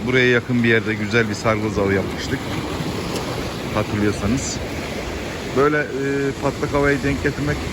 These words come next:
pek nasip olmuyor ama böyle denk getirdiğiniz zaman da arkadaşlar, çok da dalgalı, e, video çok sesli çıkıyor ama yaka mikrofonumuz olmadığı için.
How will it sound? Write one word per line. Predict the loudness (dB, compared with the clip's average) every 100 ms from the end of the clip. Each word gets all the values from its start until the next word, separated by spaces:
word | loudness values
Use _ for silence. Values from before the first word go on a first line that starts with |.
| -6 -4 -2 -2 -2 0
pek | 2 2
nasip | 2 0 2
olmuyor | 2 4 2 2
ama | 2 4
böyle | 4 4 2
denk | 2 2
getirdiğiniz | 0 0 0 0
zaman | 2 2 4
da | 2 0 -6 -4 -4
arkadaşlar, | -2 -2 0 -2 -2 -4 -4 -4 -4 -4 -4 -4 -4
çok | -4 -4
da | -2
dalgalı, | -2 -2 -4 -4 -6
e, | -6 -6 -4 -4 -4 -4 -4 -4 -6 -6 -6 -6 -8 -10 -8 -8 -8 -10 -10 -10 -10 -12 -6
video | -4 -2 -2
çok | -4 -6
sesli | -6 -6 -6 -6
çıkıyor | -6 -4 -6
ama | -4 -6 -8 -14 -14 -14 -12 -12 -12 -12 -10 -4
yaka | -4 -2 -4 -4
mikrofonumuz | -6 -2 -2 0 0
olmadığı | 0 0 -2 -2
için. | -4 -4